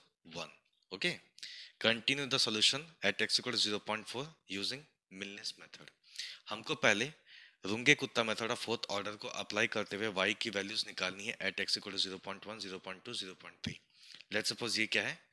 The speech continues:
एक्स वन है, ये अपना एक्स टू है, ये अपना एक्स थ्री है। तो वाई वन निकालना है at x equals to एक्स वन,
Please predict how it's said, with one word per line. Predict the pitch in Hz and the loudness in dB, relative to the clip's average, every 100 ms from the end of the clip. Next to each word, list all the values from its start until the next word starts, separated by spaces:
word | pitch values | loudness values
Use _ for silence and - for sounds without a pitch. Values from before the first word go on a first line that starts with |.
| - - - - _ - | -20 -20 -20 -20 _ 0
एक्स | 113 - | 6 8
वन | 110 101 | 8 4
है, | 117 123 | 0 -2
ये | 107 | -4
अपना | 104 | 0
एक्स | 98 - | 4 4
टू | 117 | 4
है, | 107 123 | 0 2
ये | |
अपना | 107 113 | 2 0
एक्स | - - | -2 -2
थ्री | 107 82 | -2 -4
है। | 82 - - - - | -6 -14 -16 -16 -8
तो | 110 143 - _ _ | -4 -4 -8 _ _
वाई | 87 98 | 6 8
वन | 110 135 | 8 2
निकालना | 131 117 110 123 | 0 0 0 0
है | 120 | 0
at | 104 107 | 0 4
x | - | 4
equals | 113 107 - | 4 2 0
to | 143 165 _ _ _ _ _ _ - | 0 -8 _ _ _ _ _ _ 2
एक्स | 95 - | 8 8
वन, | 117 | 6